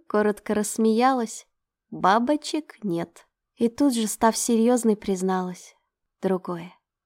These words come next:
Особый чувственный трепет и растекающийся по телу, скапливающийся внизу живота жар. Она, само собой, не впервые подобное чувствовала,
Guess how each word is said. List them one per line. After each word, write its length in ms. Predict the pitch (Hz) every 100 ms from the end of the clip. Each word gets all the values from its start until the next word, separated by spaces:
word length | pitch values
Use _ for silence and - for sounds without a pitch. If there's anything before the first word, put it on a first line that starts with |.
| _ _
Особый 500 | 196 - 240 226 226
чувственный 640 | 226 233 220 - 214 214
трепет 680 | 208 226 254 277 202 185 - _
и 360 | - 214 214 208
растекающийся 1040 | 202 - - - 262 247 226 226 208 -
по 200 | 202 202
телу, 500 | 196 - 269 247 190
скапливающийся 1080 | - - 233 233 220 202 202 202 - 202 -
внизу 400 | 190 202 196 214
живота 560 | 208 196 196 196 220 220
жар. 380 | 180 196 185 170 _ _ _ _
Она, 640 | 226 220 214 214 214 214 214
само 320 | - 226 240
собой, 380 | 240 247 226 262
не 140 | 247
впервые 560 | 233 - 240 233 311 320
подобное 560 | 214 196 208 196 196
чувствовала, 840 | 196 - 196 - - 185 180 175